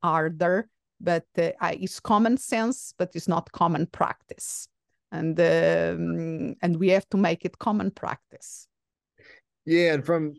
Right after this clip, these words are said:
Speaker 2: from the times that I've talked to you, you seem, like, very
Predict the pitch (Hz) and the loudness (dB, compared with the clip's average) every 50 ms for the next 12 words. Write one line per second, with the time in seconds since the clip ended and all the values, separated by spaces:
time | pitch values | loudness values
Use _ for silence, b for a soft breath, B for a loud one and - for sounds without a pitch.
0 | _ _ _ - 165 160 160 156 156 156 151 143 147 175 170 180 185 160 175 165 | _ _ _ -2 -2 0 0 0 0 0 0 0 0 -2 -2 -2 -2 0 0 0
1 | 147 127 - 147 147 151 147 143 139 127 123 120 120 113 - - - 147 151 147 | 0 0 0 0 -2 -2 -2 -2 -4 -4 -4 -4 -6 -6 -8 -8 -6 -6 -6 -4
2 | 147 139 131 123 110 104 101 120 127 127 127 131 127 123 120 110 - | -2 -2 -2 -2 -4 -4 -2 0 0 2 2 2 2 2 0 -2 -4